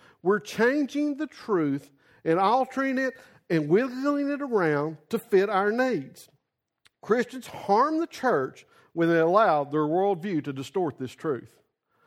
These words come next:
What happens is people start looking at us for answers. They may not know much about the Bible. They may not know much about Christianity.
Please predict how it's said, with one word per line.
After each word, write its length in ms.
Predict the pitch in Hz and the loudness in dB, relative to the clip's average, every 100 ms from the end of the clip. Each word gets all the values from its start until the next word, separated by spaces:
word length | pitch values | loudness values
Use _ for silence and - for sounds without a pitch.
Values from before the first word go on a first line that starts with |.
| _ _ - | _ _ 0
What 160 | 208 | 0
happens 440 | 170 269 320 277 151 | 2 2 0 -2 -4
is 140 | 175 | -4
people 280 | - 233 220 | -4 -6 -6
start 280 | - 214 190 | -2 0 2
looking 360 | 190 247 247 | 0 -2 -2
at 120 | 220 190 | -2 0
us 280 | 220 165 | 0 0
for 200 | - 156 | -4 -6
answers. 600 | 160 165 160 - - 123 - - _ _ _ _ _ _ _ _ | -4 -2 -4 -10 -20 -20 -20 -20 _ _ _ _ _ _ _ _
They 140 | 208 311 | 2 2
may 160 | 320 | 2
not 240 | 233 185 185 | 2 0 0
know 160 | 220 | 0
much 260 | 269 254 262 | 2 0 -2
about 320 | 226 226 233 | -4 -4 -4
the 60 | 220 | -4
Bible. 480 | 175 127 117 131 - _ - | -2 0 -2 -8 -14 _ -4
They 80 | 147 | 2
may 160 | 175 | 4
not 220 | 220 269 | 4 2
know 160 | 254 254 | 0 0
much 200 | 247 240 | 0 0
about 200 | 214 208 | 0 -2
Christianity. 760 | - 208 - 175 139 123 147 | -4 -10 -4 -2 -2 -4 -8